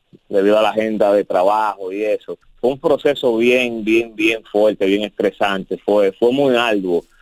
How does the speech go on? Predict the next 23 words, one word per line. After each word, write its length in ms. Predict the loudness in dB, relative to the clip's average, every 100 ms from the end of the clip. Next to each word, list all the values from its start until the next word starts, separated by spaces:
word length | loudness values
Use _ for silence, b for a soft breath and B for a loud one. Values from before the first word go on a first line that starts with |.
| b b -4
lo 120 | -2
que 120 | -2
se 180 | 0 0
hizo, 240 | 0 -2
como 240 | -4 -4 -2
seis 300 | -2 -2 0
meses 480 | 0 0 0 -4 -2
trabajando 500 | -2 0 -2 -2 -2
todos 180 | 0 0
los 160 | 0
días, 240 | 0 0 0
porque 400 | -6 -4 -6 -6 b b b -4
el 180 | 0
álbum 320 | 2 0 -2 -2
tiene 200 | -2 -2
treinta 260 | -2 -2
canciones 560 | -2 -2 0 0 -2 -6
y 120 | -6
tenemos, 580 | -6 -2 0 0 0 -2 _ -20 _
eh, 240 | 0 2 2
ocho 320 | 0 0 -2
videos 360 | 0 2 2 2
oficiales 600 | -2 -4 -4 0 0